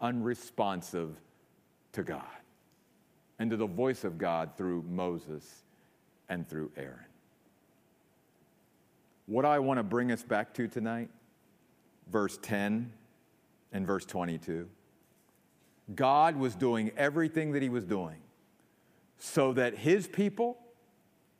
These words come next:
and the Egyptians would know that there is no one like God.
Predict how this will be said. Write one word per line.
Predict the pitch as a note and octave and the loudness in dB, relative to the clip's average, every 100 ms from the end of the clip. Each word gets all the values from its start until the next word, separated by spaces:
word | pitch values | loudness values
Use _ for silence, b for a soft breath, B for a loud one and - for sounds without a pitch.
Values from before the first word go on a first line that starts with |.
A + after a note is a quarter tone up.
| _ _ _ | _ _ _
and | D#3+ A3+ B3+ F#3+ A#2+ | 0 4 4 4 4
the | B2 | 2
Egyptians | A2+ G2+ A2+ - G2+ F#2 F2+ | 2 0 -2 -4 -6 -6 -4
would | G2+ A2 G2+ | -2 0 0
know | A#2 D3 B2 F#2 E2+ | 0 2 2 0 -2
that | F#2+ - | -6 -2
there | A#2+ G#2 | 0 0
is | F#2+ E2 | -2 -2
no | G2 G2 G#2+ | 0 2 2
one | B2 G#2+ G#2 G2+ F2+ | 0 0 -2 -2 0
like | F2 C#2+ C#2 - - _ _ _ _ _ - | 0 -2 -10 -20 -20 _ _ _ _ _ -10
God. | - D#2+ | -6 -6